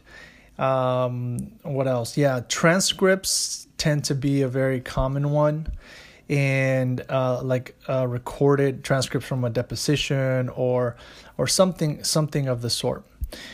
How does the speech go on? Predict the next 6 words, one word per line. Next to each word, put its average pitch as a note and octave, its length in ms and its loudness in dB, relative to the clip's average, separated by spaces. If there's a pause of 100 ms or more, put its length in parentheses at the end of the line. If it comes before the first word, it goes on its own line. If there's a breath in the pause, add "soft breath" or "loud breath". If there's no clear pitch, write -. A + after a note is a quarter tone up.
(220 loud breath)
Um, B2+ 600 2
there's C3 320 -2
also, C3+ 880 2
let's A#2+ 220 -2
see, B2+ 520 -2 (440 loud breath)
um, C#3+ 720 -2